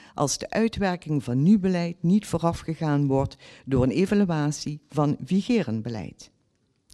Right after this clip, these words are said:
Hoe is het mogelijk dat de wethouder, die als raadslid van de daken geschreven heeft dat het bewonersparkeervergunningenbeleid danig op de schop moest, nu een parkeerbeleid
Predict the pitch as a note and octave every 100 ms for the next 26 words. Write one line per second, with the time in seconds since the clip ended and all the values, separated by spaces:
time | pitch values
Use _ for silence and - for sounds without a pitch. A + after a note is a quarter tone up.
0 | - - C#4 C#4 A#3+ A#3+ A#3 D3+ A#2+ C#3+
1 | E3 F3 - F3+ G3+ A3 - A2+ G2+ F#2
2 | - - - - G#3 D3 - - G#3+ B3+
3 | C4 - F3 D3+ - C3 A#2+ A2+ A2+ G#3
4 | C4 B3+ - C3 B2+ - - D3+ A#2+ -
5 | B2+ A#2 - - - - - C#3+ D3+ B2+
6 | D3 F#3+ A3 D3+ - - - A#3+ G3+ C3
7 | C#3+ F3+ C3 A#2+ A2+ D3+ B2+ A2+ - -
8 | B2+ F3+ B3 A3 C3+ - D3+ - - -
9 | D3+ D#3+ - C4+ D#4+ - - _ _ _
10 | _ D4+ D4 F3 - - - B3+ A3+ A3
11 | G#3